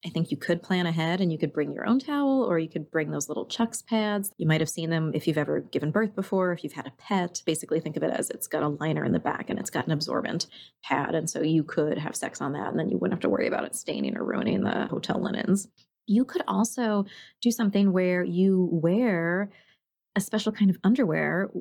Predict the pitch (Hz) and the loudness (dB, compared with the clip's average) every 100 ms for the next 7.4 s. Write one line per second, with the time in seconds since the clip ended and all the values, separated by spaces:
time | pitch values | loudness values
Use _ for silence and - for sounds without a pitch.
0 | - - 170 175 165 165 165 170 - 190 | -10 -2 0 2 0 2 2 2 0 -4
1 | - 180 196 165 151 151 - 175 180 202 | -2 2 4 4 2 -2 0 0 0 -2
2 | 214 180 175 175 147 147 156 - - - | 0 0 -2 -2 -2 -2 -2 -4 -6 -4
3 | 160 156 156 160 156 - 180 156 175 160 | -4 -6 -2 0 0 0 0 2 0 0
4 | 160 170 170 175 165 170 160 156 - 151 | 0 0 0 0 -2 -4 -4 -8 -4 -4
5 | 147 151 156 - 170 196 - - - _ | 0 0 0 0 -2 -4 -10 -20 -20 _
6 | - 147 - - 143 - - - 196 180 | -4 -4 -4 -6 -6 -2 0 0 0 0
7 | 196 165 156 | 0 0 0